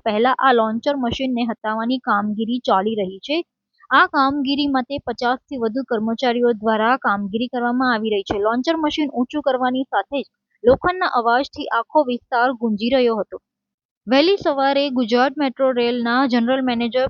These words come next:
પ્રવીણ ઐરાવત સહિત પચાસથી વધુ મેટ્રોના કર્મચારીઓએ ક્રેન નહીં પણ પહેલા ગદર લોન્ચર મશીનને હટાવવાનો નિર્ણય કર્યો હતો. ત્યારબાદ કેબલોને બે હેવી ક્રેન બાંધીને તમામ સેફટીની કામગીરી કરવામાં આવી હતી.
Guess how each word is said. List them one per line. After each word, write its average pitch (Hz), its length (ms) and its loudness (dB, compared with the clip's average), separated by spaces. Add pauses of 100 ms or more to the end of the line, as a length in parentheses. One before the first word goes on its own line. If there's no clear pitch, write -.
(100)
પ્રવીણ 240 400 0
ઐરાવત 220 360 0 (140)
સહિત 226 260 -2
પચાસથી 247 580 0
વધુ 233 280 0
મેટ્રોના 262 560 0
કર્મચારીઓએ 226 720 2
ક્રેન 240 400 0
નહીં 247 320 2
પણ 262 180 -2
પહેલા 254 240 2 (120)
ગદર 220 260 2
લોન્ચર 247 400 -2
મશીનને 247 540 -2
હટાવવાનો 226 560 -2
નિર્ણય 226 280 0
કર્યો 202 320 -4
હતો. - 140 -6 (400)
ત્યારબાદ 285 440 6 (120)
કેબલોને 269 520 0
બે 240 180 0 (100)
હેવી 240 320 -4
ક્રેન 247 280 -2 (100)
બાંધીને 220 460 0 (720)
તમામ 294 420 4
સેફટીની 302 560 -2
કામગીરી 220 420 0
કરવામાં 269 480 2
આવી 233 220 2
હતી. 220 140 -4